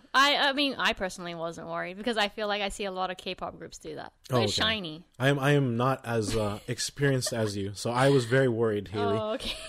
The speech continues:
Speaker 2: Um,
Speaker 1: <laughs> I was
Speaker 2: but
Speaker 1: like, "Look at SHINee. They have, like, so many solo
Speaker 2: I,
Speaker 1: stuff.
Speaker 2: I should
Speaker 1: They're
Speaker 2: worry
Speaker 1: still
Speaker 2: no
Speaker 1: together."
Speaker 2: longer. I should worry no longer
Speaker 1: Yeah.
Speaker 2: because, you know, hopefully this year is the year I get to s-, finally see them since we missed out on Coachella
Speaker 1: Right.
Speaker 2: because of Japan.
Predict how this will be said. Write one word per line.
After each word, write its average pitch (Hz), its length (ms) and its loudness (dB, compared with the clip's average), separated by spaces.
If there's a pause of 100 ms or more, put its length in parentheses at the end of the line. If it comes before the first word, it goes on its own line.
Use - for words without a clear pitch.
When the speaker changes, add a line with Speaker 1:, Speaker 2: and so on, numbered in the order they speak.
Speaker 2:
Um, 123 80 0
Speaker 1:
<laughs> - 0 -
I 117 160 2
was 107 220 -4
Speaker 2:
but 269 180 2
Speaker 1:
like, 311 120 4
"Look 339 100 -2
at 370 80 0
SHINee. 254 260 -2
They 254 140 2
have, 262 100 2
like, 220 160 2
so 214 180 -4
many 208 200 -2
solo 196 340 0
Speaker 2:
I, 196 40 -2
Speaker 1:
stuff. 143 160 0
Speaker 2:
I - 20 6
should 175 240 2
Speaker 1:
They're 127 80 0
Speaker 2:
worry 135 180 6
Speaker 1:
still - 160 4
Speaker 2:
no 131 80 6
Speaker 1:
together." 135 240 4
Speaker 2:
longer. 117 360 0 (200)
I 113 80 -4
should 113 200 -6
worry 127 260 -2
no 139 100 -2
longer 107 300 -4
Speaker 1:
Yeah. - 180 -4
Speaker 2:
because, 101 380 -4
you 110 100 -6
know, 98 140 -4
hopefully 120 400 -2
this 113 240 -4
year 117 280 -4
is 104 140 -8
the 110 160 -4
year 92 360 -4 (380)
I 104 100 -4
get 107 100 0
to 107 60 0
s-, - 180 -6
finally 110 280 -6
see 98 200 -8
them 87 320 -10
since 117 200 -6
we 117 100 -4
missed 117 200 -4
out 117 100 0
on 110 60 -4
Coachella 92 460 -10 (260)
Speaker 1:
Right. 190 240 -4
Speaker 2:
because 135 160 2
of 110 260 -4
Japan. 92 440 -10